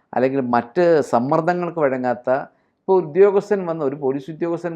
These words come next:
വന്ന് പലപ്പോഴും ഒരു നിലത്ത് ബൂട്ടിട്ട് ചവിട്ടി നല്ലൊരു സല്യൂട്ട് അടിക്കുമ്പോൾ പല ഉ-, ഉന്നതരായ നീതിമാന്മാരും, എല്ലാവരെയും അല്ല ഞാൻ പറയുന്നത്,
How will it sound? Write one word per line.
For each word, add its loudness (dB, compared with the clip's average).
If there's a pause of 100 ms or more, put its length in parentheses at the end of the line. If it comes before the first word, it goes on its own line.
വന്ന് -8
പലപ്പോഴും -4 (460)
ഒരു -2 (920)
നിലത്ത് 0
ബൂട്ടിട്ട് -4 (100)
ചവിട്ടി -4
നല്ലൊരു -6
സല്യൂട്ട് -2
അടിക്കുമ്പോൾ -2 (520)
പല 4 (600)
ഉ-, -8 (140)
ഉന്നതരായ 2 (760)
നീതിമാന്മാരും, -2 (560)
എല്ലാവരെയും 4
അല്ല -2 (100)
ഞാൻ -2
പറയുന്നത്, -6